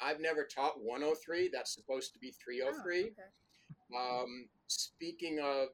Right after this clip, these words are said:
Speaker 1: too small sample size, every single review that you have, um, is from J C M three oh three, my large lecture course called Beginning News Writing and Reporting. Don't have any reviews from any of my other courses, so I don't know what that means.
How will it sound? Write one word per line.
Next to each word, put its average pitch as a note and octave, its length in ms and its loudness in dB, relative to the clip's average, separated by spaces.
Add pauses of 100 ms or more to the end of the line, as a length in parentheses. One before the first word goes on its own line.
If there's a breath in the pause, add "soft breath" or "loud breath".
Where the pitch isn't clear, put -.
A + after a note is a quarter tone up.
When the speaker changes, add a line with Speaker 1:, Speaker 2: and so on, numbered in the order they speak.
(120)
Speaker 1:
too D#3 160 -8
small C#3 340 -2
sample C#3 400 -6
size, A2+ 500 -2 (300)
every F#3+ 260 2
single F#3 300 -2
review D3 540 2
that A2+ 140 -2
you A#2+ 200 -8
have, B2+ 340 -2 (240)
um, A2 460 2
is C3 200 -2
from D#3+ 420 0
J B2+ 180 0
C - 260 -2
M A#2+ 180 -4 (140)
three D3 240 0
oh B2+ 120 2
three, D3+ 360 -2
my G#2+ 240 -2
large C3 500 2 (280)
lecture B2 680 0 (100)
course C#3 720 6
called B2 260 0
Beginning C#3 540 2 (120)
News C#3 360 -4
Writing A#2+ 380 0
and A#2 120 -2
Reporting. A#2 460 0 (200)
Don't C#3+ 200 2
have D#3 140 4
any D#3+ 160 6
reviews D#3 400 2
from C3+ 160 -6
any D3 120 2
of D3 80 2
my D3 120 0
other C#3+ 160 2
courses, D3+ 600 4
so G2+ 100 -4
I G#2+ 120 0
don't B2 100 -2
know C3 80 -2
what C#3 180 2
that D3 160 2
means. C#3 540 -2